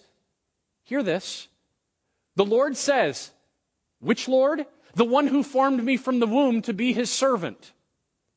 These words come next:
Now let me just pause there. The one that was formed from the womb to be God's servant, what's his name? Israel. We see that in verse three. His name is Israel.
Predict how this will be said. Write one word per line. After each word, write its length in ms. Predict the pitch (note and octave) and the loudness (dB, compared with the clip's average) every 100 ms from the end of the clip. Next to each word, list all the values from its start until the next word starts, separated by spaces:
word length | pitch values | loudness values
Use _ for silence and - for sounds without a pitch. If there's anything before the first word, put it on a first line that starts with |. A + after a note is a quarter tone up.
| _ _ _ | _ _ _
Now 60 | - | -4
let 80 | D#3+ | -2
me 60 | |
just 180 | F#3 G3 | -2 -4
pause 320 | - A3 G#3 | 0 2 2
there. 300 | C3+ B2 F2 _ _ _ _ _ _ | 0 -4 -6 _ _ _ _ _ _
The 100 | D3+ | 0
one 280 | G3 A3 C#4+ | 2 4 4
that 80 | C#4 | 2
was 180 | C#4 - | 0 0
formed 320 | B3+ C#4 C4 | 2 2 2
from 160 | C4 | 0
the 80 | C4 | 0
womb 300 | A3 A#3+ G#3 | 2 0 0
to 100 | G3 | -4
be 140 | F#3+ A3+ | -4 0
God's 260 | B3+ A#3+ | 2 0
servant, 380 | - B3 E3 D3 | 0 0 0 0
what's 180 | E3+ - | 0 0
his 160 | A#3+ | -2
name? 300 | G#3+ A#3+ D4 D4+ _ _ _ _ _ _ _ _ _ _ _ _ _ _ _ _ _ _ _ - | -2 -2 -2 -6 _ _ _ _ _ _ _ _ _ _ _ _ _ _ _ _ _ _ _ 0
Israel. 500 | C4 F#3+ F#3+ B2 - _ _ _ _ _ _ _ _ _ _ _ | 2 2 0 -2 -6 _ _ _ _ _ _ _ _ _ _ _
We 100 | F3 | -4
see 200 | G3 A#3 | -2 0
that 180 | A#3+ B3 | 0 0
in 80 | A#3 | 0
verse 260 | A3+ - | 0 0
three. 340 | - B3+ G3 - _ _ _ _ _ | -4 -2 -2 -2 _ _ _ _ _
His 220 | - A#3 E3+ | 0 0 2
name 340 | G#3+ B3 C#4 | 2 4 2
is 160 | C4+ - | 0 -2
Israel. 640 | B3+ D4 G#3 G#3 C#3+ F2+ | -2 -2 0 -2 -2 -4